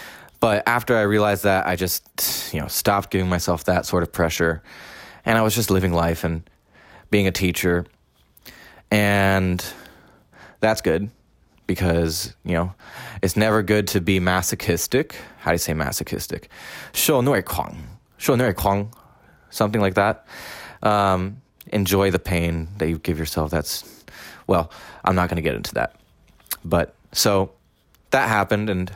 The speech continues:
now, that, that was already, uh, two years ago. But, so now I'm in a place where, you know, fortunately,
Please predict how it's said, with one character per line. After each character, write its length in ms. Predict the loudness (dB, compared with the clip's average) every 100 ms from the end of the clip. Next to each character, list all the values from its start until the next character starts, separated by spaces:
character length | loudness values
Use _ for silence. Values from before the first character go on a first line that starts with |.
| -16 _ _ _ -20 -20 -18 -4
now, 480 | 0 2 2 0 -4 -4
that, 260 | 0 2
that 100 | 2
was 120 | 2 4
already, 320 | 2 2 2
uh, 120 | -2 -6 -6
two 180 | -2 0
years 260 | 0 -2
ago. 280 | -4 -6 -8 -6
But, 260 | 0 0 0 -12 -20 -18 -16 -4
so 120 | 0
now 180 | 2 2
I'm 120 | 2
in 80 | 0
a 60 |
place 360 | 0 0 0 0
where, 380 | 2 2 4 2
you 160 | 0
know, 160 | 0 0
fortunately, 680 | 0 2 2 2 2 2